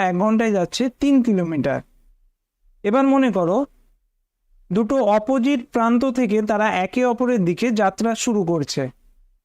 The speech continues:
যার দূরত্ব কত? বারো কিলোমিটার। এবার ভাবো, প্রথম ট্রেনটা এক ঘন্টায় কত দূর যাবে? দু কিলোমিটার।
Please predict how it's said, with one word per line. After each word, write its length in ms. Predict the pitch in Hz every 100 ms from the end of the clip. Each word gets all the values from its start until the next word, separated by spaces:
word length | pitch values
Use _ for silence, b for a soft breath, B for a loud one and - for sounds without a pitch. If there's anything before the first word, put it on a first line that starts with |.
| _ _ _ -
যার 220 | 175 220 208
দূরত্ব 300 | 254 277 277 277
কত? 160 | 277 277 285 220
বারো 160 | 233 254
কিলোমিটার। 540 | 247 208 175 143 135 127 _ _ _ _ _ _ _ _ _ _ _ _ -
এবার 220 | 214 277 254
ভাবো, 200 | 240 196 247 -
প্রথম 300 | 233 247 294 294
ট্রেনটা 400 | 294 277 226 180 220 185
এক 60 | 208 214
ঘন্টায় 320 | 254 247 254 247
কত 160 | 208 214 226
দূর 120 | 269 240
যাবে? 240 | 247 233 254 285 _ _ _ _ _ _ _ _ _ _ _ -
দু 140 | 185 269
কিলোমিটার। 560 | 277 277 269 247 247